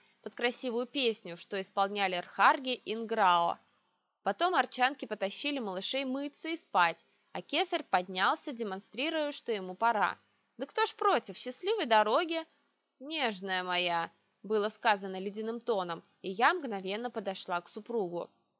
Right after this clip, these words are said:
А душа рвалась ещё потанцевать, а сердце так хотело петь, а мысли всё никак не желали возвращаться к суровой действительности.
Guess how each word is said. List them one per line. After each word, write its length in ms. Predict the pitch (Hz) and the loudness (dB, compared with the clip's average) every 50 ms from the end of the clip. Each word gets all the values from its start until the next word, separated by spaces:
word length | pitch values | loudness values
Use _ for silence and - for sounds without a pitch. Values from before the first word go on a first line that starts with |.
| _ - | _ -6
А 100 | - 196 | -4 -4
душа 360 | 185 220 220 - - 330 339 311 | -2 -4 -2 0 2 4 4 4
рвалась 460 | 233 208 226 269 285 277 277 - - | 4 2 2 4 4 2 0 -2 -6
ещё 260 | 269 254 - 285 277 | -8 -6 -6 -6 -6
потанцевать, 800 | - 277 254 285 277 269 - - 320 285 302 254 190 170 - - _ _ - - - - | -6 -4 -4 -4 -4 -6 -6 -8 -2 2 4 4 4 4 2 -4 _ _ -20 -20 -14 -10
а 80 | 226 247 | -10 -6
сердце 380 | - - 330 320 - - 320 | -2 -2 -2 -2 -2 -4 -4
так 180 | 302 302 302 - | -2 -2 -2 0
хотело 460 | - 277 277 - - 381 370 339 330 | 0 -2 -2 0 0 2 2 2 0
петь, 540 | 330 _ - 285 294 262 214 185 - - - _ _ _ _ _ _ _ | -2 _ -4 0 2 2 2 2 0 -4 -14 _ _ _ _ _ _ _
а 100 | - 240 | -2 0
мысли 340 | 262 311 339 277 - - 254 | 0 0 -2 -2 -4 -6 -10
всё 200 | - - - 277 | -8 -6 -6 -6
никак 400 | 269 277 277 - 370 370 359 - | -4 -6 -2 0 0 0 0 0
не 140 | 330 330 285 | -4 -4 -4
желали 440 | 277 311 285 277 294 311 302 277 | -2 0 2 6 6 6 6 4
возвращаться 720 | 254 269 247 269 269 269 254 - - 262 254 254 - - 269 | 0 -2 -2 -2 -2 -4 -4 -2 0 0 0 0 -2 -6 -12
к 60 | - | -10
суровой 420 | - - 254 247 247 240 233 247 | -8 -6 -2 -2 -2 -2 -2 -4
действительности. 1040 | 220 254 262 - - - 285 285 247 - - 226 214 202 196 - _ - 202 175 185 | -6 -8 -10 -12 -8 -6 -6 -6 -4 -4 -4 -4 -4 -4 -6 -8 _ -8 -6 -6 -6